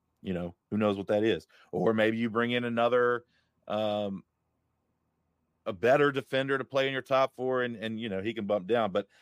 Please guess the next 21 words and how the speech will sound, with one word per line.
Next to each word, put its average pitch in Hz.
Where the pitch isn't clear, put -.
I 123
think 170
if 135
you 143
lock 139
him 127
up 110
for -
five, 104
four 117
or 113
five 110
years 95
at, 98
at 95
two 156
to 131
two 151
and 143
a 127
half 135